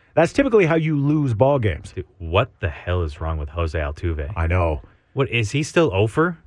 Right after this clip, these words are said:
Speaker 2: in the series?
Speaker 1: Uh,
Speaker 2: Last I saw, he was, like, oh for nineteen.
Speaker 1: oh for nineteen in the series right, right now, yeah.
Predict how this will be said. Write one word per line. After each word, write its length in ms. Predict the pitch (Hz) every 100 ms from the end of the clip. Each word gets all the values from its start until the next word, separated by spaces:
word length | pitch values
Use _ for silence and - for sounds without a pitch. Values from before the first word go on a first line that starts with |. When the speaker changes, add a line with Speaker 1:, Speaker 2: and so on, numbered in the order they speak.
| _ -
Speaker 2:
in 120 | 123
the 80 | 120
series? 380 | - 135 147 165
Speaker 1:
Uh, 460 | 120 123 123 120 123
Speaker 2:
Last 220 | 147 175
I 80 | 156
saw, 260 | - 160
he 140 | 139 127
was, 160 | 120
like, 160 | 113 101
oh 160 | 123 127
for 160 | 123
nineteen. 400 | 113 117 101 117
Speaker 1:
oh 100 | 135
for 120 | 160
nineteen 460 | 151 143 120 131 127
in 60 | 120
the 60 |
series 380 | 95 120 117 101
right, 260 | 107 104 101
right 200 | 101 98
now, 160 | 98
yeah. 300 | 98 104 98